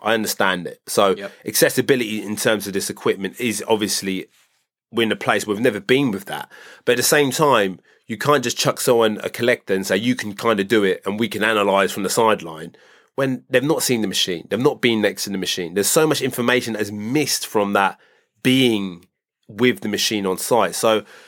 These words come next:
Speaker 1: you know, we, we really try to, you know, we'd never suggest that route, because we'd either say, "Right, you know, let's train you guys to do it properly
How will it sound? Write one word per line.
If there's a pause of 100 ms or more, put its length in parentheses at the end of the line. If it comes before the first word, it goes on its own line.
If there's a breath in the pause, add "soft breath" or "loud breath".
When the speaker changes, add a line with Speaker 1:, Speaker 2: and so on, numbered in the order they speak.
(100)
Speaker 1:
you
know,
we,
we
really
try
to, (420)
you
know, (400)
we'd
never
suggest
that
route, (100)
because
we'd
either
say,
"Right,
you
know,
let's
train
you
guys
to
do
it
properly